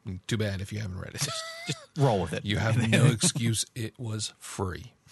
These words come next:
Speaker 1: So the, um, I don't know if this was written for this, for the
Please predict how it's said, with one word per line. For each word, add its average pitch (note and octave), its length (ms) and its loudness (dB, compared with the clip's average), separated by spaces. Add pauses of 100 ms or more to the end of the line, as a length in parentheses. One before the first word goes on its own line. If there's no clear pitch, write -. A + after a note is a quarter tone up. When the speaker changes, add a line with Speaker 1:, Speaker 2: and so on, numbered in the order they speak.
(360)
Speaker 1:
So G#2 720 2 (180)
the, G#2 460 0
um, F#2+ 400 -6 (1160)
I A2 160 0
don't C3+ 360 -2
know B2 280 2
if - 540 -8 (460)
this A2 400 2
was A#2 200 2
written G#2+ 420 -2
for F#2+ 680 -4 (420)
this, G2 540 -4
for - 200 -6
the G#2 100 -6